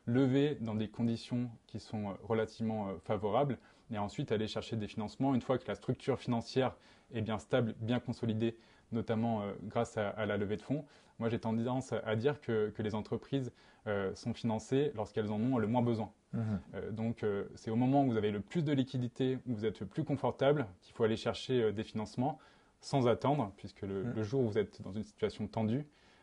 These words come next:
Speaker 1: euh, il n'y a plus grand monde pour, euh, vous accompagner sur le financement, euh, non dilutif.
Speaker 2: Donc ça, c'est le premier conseil, ne pas être à court de cash.
Speaker 1: Exactement.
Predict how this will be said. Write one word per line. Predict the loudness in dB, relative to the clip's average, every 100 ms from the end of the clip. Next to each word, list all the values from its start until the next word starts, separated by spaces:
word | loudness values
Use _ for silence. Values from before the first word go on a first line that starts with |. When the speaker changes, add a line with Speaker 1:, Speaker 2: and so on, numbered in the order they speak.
| -8
Speaker 1:
euh, |
il | -4
n'y |
a | -4
plus | -2 -2 0
grand | 0
monde | 0 0 -2
pour, | -2 0
euh, | 2 2 0
vous | 0
accompagner | -2 -2 0 2 0
sur | -2 -4
le | -4
financement, | -2 -6 -4 -2 -2 -4 -12 -20 _ -6
euh, | -4
non | 0 2
dilutif. | 2 0 -6 -20 _ _
Speaker 2:
Donc | -2 2
ça, | 2
c'est | 2
le |
premier | 2 2 2
conseil, | 0 2 2 2 -6 -6
ne | -4
pas | 4 6
être | 4 0 -2 -2 -2
à | -2
court | 2 2
de | 2
cash. | -2 -4 -8 -12 -18 _
Speaker 1:
Exactement. | 0 2 2 -2